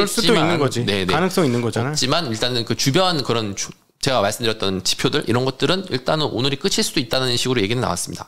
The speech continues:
Speaker 2: 음.
Speaker 1: 예. 그래서 펠로시 의장의 대만 방문 같은 경우는 저는 그래서 연말 정치 이벤트를 앞둔 양국의 정치인들이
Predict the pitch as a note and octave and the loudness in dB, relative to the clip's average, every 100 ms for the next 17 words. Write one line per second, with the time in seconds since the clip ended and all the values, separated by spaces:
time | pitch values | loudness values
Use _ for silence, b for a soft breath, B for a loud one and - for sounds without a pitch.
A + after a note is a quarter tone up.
0 | - B2+ A2 G#2+ G#2 - - _ - - | -8 -4 -4 -6 -10 -12 -12 _ -10 -4
1 | A2 - G3+ G#3+ - G3+ F3+ D#3+ C#3+ A#2+ | -2 0 2 4 2 2 2 2 2 4
2 | G2 G2 A2+ A2+ A2+ A#2 C#3+ C3+ C3 B2+ | 4 2 2 0 2 2 2 2 0 0
3 | A#2+ B2+ B2 D3 F3 B2+ A2+ G#2 G#2 B | 0 0 2 2 0 0 0 0 -2 B
4 | B B G#2+ C#3 F3 F#3 F3+ B2 - D#3+ | B B 0 2 2 0 0 0 2 2
5 | D#3 D3 D3+ D3+ - G#2+ - - F#3+ G#3 | 2 2 2 4 2 -2 -4 -2 0 0
6 | G#3 B B B A2+ B2 C#3 D3 F#3 G3 | -4 B B B 0 2 2 0 0 -2
7 | - G#2+ A#2+ - C#3+ B2+ C#3+ G#3 - | -2 0 2 2 2 4 2 2 -4